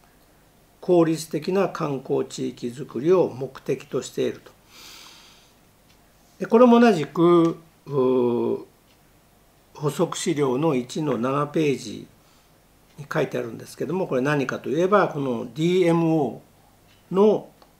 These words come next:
お、登録制度の目的。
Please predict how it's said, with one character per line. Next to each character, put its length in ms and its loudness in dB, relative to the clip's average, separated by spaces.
お、 560 -6
登 280 10
録 420 2
制 320 0
度 120 0
の 80 0
目 220 -8
的。 300 -20